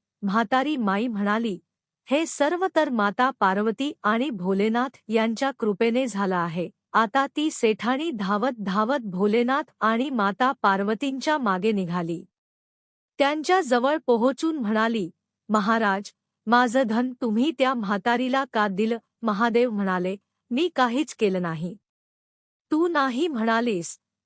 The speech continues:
तर तुझ्या घरी नाही झालं." आणि म्हातारी माईने हो म्हटलं, तर तिच्या घरी हो झालं. सेठाणी भोलेनाथ आणि माता पार्वतींच्या पायांवर पडली आणि म्हणाली,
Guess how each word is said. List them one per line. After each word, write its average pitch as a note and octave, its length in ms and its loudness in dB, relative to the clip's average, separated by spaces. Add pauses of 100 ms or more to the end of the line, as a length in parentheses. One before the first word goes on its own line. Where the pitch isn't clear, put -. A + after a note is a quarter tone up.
तर D#4 140 2
तुझ्या B3 440 -2
घरी A3 340 -2
नाही A3 380 0
झालं." G3 360 -4 (440)
आणि C#4 280 4
म्हातारी B3+ 560 0
माईने A3 520 0
हो A3+ 200 -4
म्हटलं, G#3+ 440 -4 (460)
तर E4+ 140 4 (100)
तिच्या D4 320 0
घरी G#3 300 -2
हो G#3+ 220 0
झालं. G3 340 -2 (240)
सेठाणी A#3+ 580 0
भोलेनाथ A3+ 680 0 (120)
आणि A3+ 280 2
माता A#3 420 0 (100)
पार्वतींच्या A3+ 760 0 (120)
पायांवर A#3+ 640 2
पडली G#3+ 360 0 (100)
आणि G#3 260 0
म्हणाली, G#3 540 -2